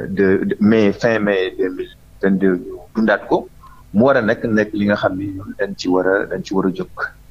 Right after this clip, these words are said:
Ndaxte gis ngeen am na ci ay Sénégalais yu ci am ay gaañu gaañu, am na ñu ci jot a rey.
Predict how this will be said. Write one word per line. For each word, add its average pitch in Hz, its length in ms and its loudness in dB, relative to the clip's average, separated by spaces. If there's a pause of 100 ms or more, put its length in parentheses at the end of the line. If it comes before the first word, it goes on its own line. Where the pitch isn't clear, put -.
(460)
Ndaxte 101 600 0
gis 101 140 -4
ngeen 98 360 2 (120)
am 98 120 -4
na 92 80 -4
ci - 200 -16
ay 85 80 -4
Sénégalais 87 400 -4
yu 87 80 -4
ci - 160 -14
am - 80 -14 (100)
ay 87 60 -10
gaañu 127 320 0
gaañu, 143 440 -2 (140)
am 90 140 -2
na 90 80 -2
ñu 90 180 -2
ci 92 160 -10
jot 87 200 -6
a 95 60 0
rey. 165 360 0